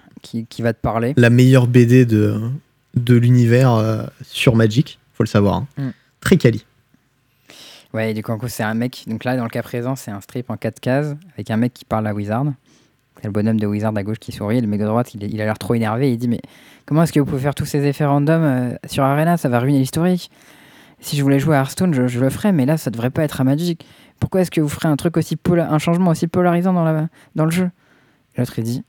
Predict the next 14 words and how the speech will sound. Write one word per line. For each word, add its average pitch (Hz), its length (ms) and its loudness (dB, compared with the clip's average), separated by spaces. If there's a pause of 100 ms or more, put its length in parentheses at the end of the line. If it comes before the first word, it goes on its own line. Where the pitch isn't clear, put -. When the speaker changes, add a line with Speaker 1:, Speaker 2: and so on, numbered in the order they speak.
Speaker 1:
Ben, - 160 -10 (240)
pour 113 160 -8
distraire 120 440 -4
les 107 120 -2
joueurs 143 360 -2 (400)
du, 113 320 -8 (200)
des 113 280 -6
business 113 340 -6
practices 127 360 -4
d'Arena 113 420 -2
qui - 100 -14
sont, 113 220 -6
euh, 85 180 -8
prédateurs, 113 500 -6